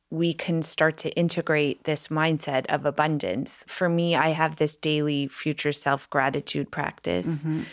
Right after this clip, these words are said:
Speaker 1: which I can share about afterwards for you all.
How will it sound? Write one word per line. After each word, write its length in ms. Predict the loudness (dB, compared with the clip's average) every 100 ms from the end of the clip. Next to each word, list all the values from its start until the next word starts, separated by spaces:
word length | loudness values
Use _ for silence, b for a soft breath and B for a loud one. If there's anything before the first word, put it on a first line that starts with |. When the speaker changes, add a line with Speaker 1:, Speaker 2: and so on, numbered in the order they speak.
| B B B B B -8
Speaker 1:
which 200 | -4 -2
I 100 | -2
can 220 | 0 0
share 300 | 2 2 2
about 380 | 2 2 2 -2 _ -8
afterwards 880 | -6 -6 -6 -2 0 -2 -4 -8 -8
for 340 | -4 0 0 -2
you 240 | -4 -2 0
all. 320 | 0 0